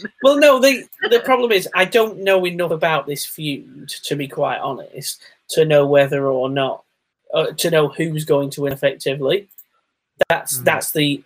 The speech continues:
Speaker 1: issue. That's the issue with this one. If I'd have,
Speaker 2: Yeah.
Speaker 1: um, if I'd have known more about it, 'cause I know that obviously Carmella was supposed to face Bianca Belair for the title, wasn't she, when Sasha Banks got ruled out? And I kinda thought, well, she was effectively shat on.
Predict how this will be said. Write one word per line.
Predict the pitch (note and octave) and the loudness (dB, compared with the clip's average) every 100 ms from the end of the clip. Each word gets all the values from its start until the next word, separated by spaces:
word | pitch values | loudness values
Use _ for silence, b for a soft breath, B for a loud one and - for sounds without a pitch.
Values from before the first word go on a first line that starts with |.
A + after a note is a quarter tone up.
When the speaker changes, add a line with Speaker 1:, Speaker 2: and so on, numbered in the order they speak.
| - | -6
Speaker 1:
issue. | D#3 - | -6 -4
That's | E3 C#3+ | -2 -2
the | - C#3+ | -2 -2
issue | D3 C#3+ | -2 -4
with | D3 | -2
this | D3 C3+ D3 | -2 -2 -2
one. | F3 F#3+ _ _ _ _ _ - | -2 -4 _ _ _ _ _ 2
If | G3 G3 | 2 4
I'd | G#3 G#3+ G3+ G3 | 2 4 2 2
have, | F3+ E3 D#3 - - | 0 0 -8 -14 0
Speaker 2:
Yeah. | F3 E3 E3 | 4 4 2
Speaker 1:
um, | D#3 D3 _ _ _ _ _ _ _ _ - | -2 -10 _ _ _ _ _ _ _ _ -10
if | E3+ F3+ | -4 0
I'd | E3+ | 0
have | D#3+ | -2
known | E3 E3 | -4 -4
more | D#3+ D#3 | -2 0
about | D3+ C#3 | 0 -2
it, | |
'cause | D3+ D3+ | -4 -4
I | D3+ | -2
know | D#3+ F3 | -2 -2
that | D#3 D3 | -2 -4
obviously | D3+ D3 C#3 | -4 -8 -10
Carmella | - D3+ D3+ D#3 D#3+ | -4 -4 -2 -2 -2
was | C#3+ | -4
supposed | - C#3+ C3+ | -6 -6 -8
to | D3+ | -6
face | C#3 C3 | -6 -6
Bianca | - C3 B2+ C3 | -4 -6 -6 -8
Belair | C#3 A#2+ A#2 C3+ C3 | -2 -2 0 -4 -4
for | - | -6
the | B2+ | -12
title, | B2 B2+ B2+ G2 B2 | -8 -4 -2 -4 -6
wasn't | B2+ B2+ F2 | -8 -10 -10
she, | B2 A#2+ | -8 -4
when | B2+ A#2+ | -6 -2
Sasha | - B2+ C3 | -2 -2 -2
Banks | B2+ B2+ - | -4 -4 -4
got | B2 - | -4 -2
ruled | C3 A#2+ A#2 - - | -4 -4 -6 -8 -4
out? | C#3+ C3+ B B B B | -4 -4 B B B B
And | D3 | -2
I | C#3+ | 0
kinda | C#3+ C3+ | -2 4
thought, | C3+ - | 2 2
well, | C3 | -4
she | - D3+ | -2 0
was | C#3+ C3+ | 0 0
effectively | B2+ B2+ - C3 A2+ | -2 -2 -2 -10 -8
shat | - C3 - | -2 -2 0
on. | A2+ - B2+ C3 | -6 -6 -10 -12